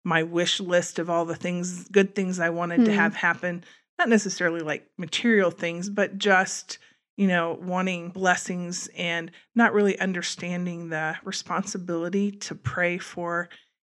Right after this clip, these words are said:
Speaker 1: the lost or to pray for the sick in,
Speaker 2: Mm-hmm.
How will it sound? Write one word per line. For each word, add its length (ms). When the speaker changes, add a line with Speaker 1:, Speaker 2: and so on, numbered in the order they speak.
Speaker 1:
the 200
lost 580
or 100
to 80
pray 320
for 200
the 120
sick 680
in, 300
Speaker 2:
Mm-hmm. 240